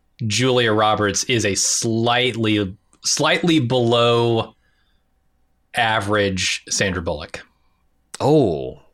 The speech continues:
Speaker 2: that
Speaker 1: I
Speaker 2: is
Speaker 1: think
Speaker 2: a
Speaker 1: if
Speaker 2: pretty
Speaker 1: Sandra
Speaker 2: hot
Speaker 1: Bullock is the
Speaker 2: fucking
Speaker 1: bar,
Speaker 2: take, man.
Speaker 1: Julia Roberts is, like, is
Speaker 2: Like,
Speaker 1: the
Speaker 2: a
Speaker 1: bunny
Speaker 2: couple inches
Speaker 1: hill.
Speaker 2: below it.
Speaker 1: Yeah.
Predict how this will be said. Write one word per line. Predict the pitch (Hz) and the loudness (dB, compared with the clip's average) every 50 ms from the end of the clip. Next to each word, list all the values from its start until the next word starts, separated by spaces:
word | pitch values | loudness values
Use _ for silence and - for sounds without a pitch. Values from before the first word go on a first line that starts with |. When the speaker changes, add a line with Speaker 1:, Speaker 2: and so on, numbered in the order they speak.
| _ _ | _ _
Speaker 2:
that | - 95 | -4 0
Speaker 1:
I | 110 127 | 0 2
Speaker 2:
is | |
Speaker 1:
think | 127 120 | 2 0
Speaker 2:
a | 117 | 0
Speaker 1:
if | - - | 0 0
Speaker 2:
pretty | 151 147 165 | 2 2 2
Speaker 1:
Sandra | 160 165 - | 2 2 2
Speaker 2:
hot | 175 | 4
Speaker 1:
Bullock | 165 165 - - | 4 4 4 2
is | 151 131 | 2 0
the | 139 131 | 0 0
Speaker 2:
fucking | 107 110 | 0 2
Speaker 1:
bar, | 135 135 135 135 | 2 2 2 2
Speaker 2:
take, | 123 | 2
man. | 110 | 2
Speaker 1:
Julia | 123 127 135 139 139 135 | 2 2 2 2 2 2
Roberts | 123 117 117 113 113 113 117 113 104 - | 2 2 2 2 2 2 0 -2 -2 -2
is, | 110 98 - | -2 -2 0
like, | 110 107 98 98 98 - - - _ _ _ _ _ _ _ _ _ _ _ _ _ _ _ _ - | 0 0 0 0 -2 -6 -10 -14 _ _ _ _ _ _ _ _ _ _ _ _ _ _ _ _ -6
is | - 123 113 104 | -4 -2 -2 -2
Speaker 2:
Like, | - | -2
Speaker 1:
the | - | -4
Speaker 2:
a | 104 | -2
Speaker 1:
bunny | - 113 104 101 101 92 | 0 0 0 0 0 0
Speaker 2:
couple | 90 95 92 | 0 0 0
inches | 90 90 | 0 0
Speaker 1:
hill. | 90 90 90 | -2 -2 -2
Speaker 2:
below | 90 87 87 87 90 90 | -2 -2 -2 -2 -2 0
it. | 95 98 - - - _ _ _ _ _ _ - | -2 -2 -4 -8 -14 _ _ _ _ _ _ -6
Speaker 1:
Yeah. | - 101 90 82 80 82 | -4 -4 -4 -4 -6 -8